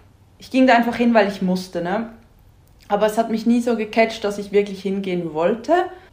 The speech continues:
Und dann hat mir die Andrea einen Plan geschrieben mit alles Übungen, die ich vorher <laughs> noch googeln musste, wie die gehen. <laughs> Das weiß ich noch. Und dann habe ich das so gemacht, eine Woche, zwei Wochen war,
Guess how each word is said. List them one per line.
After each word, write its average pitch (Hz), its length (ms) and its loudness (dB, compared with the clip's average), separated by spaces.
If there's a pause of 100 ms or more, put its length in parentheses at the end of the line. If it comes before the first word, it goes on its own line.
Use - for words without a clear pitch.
Und 214 220 -2
dann 208 180 4
hat - 120 0
mir 247 100 -2
die 214 120 -4
Andrea 185 400 -2
einen 208 160 -2
Plan 175 300 0
geschrieben 240 340 -2
mit 220 120 0
alles 226 280 2
Übungen, 254 600 0
die 208 200 -6
ich 185 140 -16
vorher 196 260 2 (220)
<laughs> - 180 -16
noch 226 300 6 (400)
googeln 269 420 2
musste, 285 320 0
wie 254 120 4
die 233 200 -4
gehen. 262 340 6
<laughs> - 60 -10 (1400)
Das 349 160 -4
weiß 285 280 2
ich 311 120 -8
noch. 285 200 0 (960)
Und 240 260 6
dann 226 220 6
habe 214 200 4
ich - 100 -2
das 214 200 -2
so 208 100 2
gemacht, 226 480 4
eine 254 300 2
Woche, 247 280 -2
zwei 233 360 2
Wochen 233 400 -2
war, 202 320 2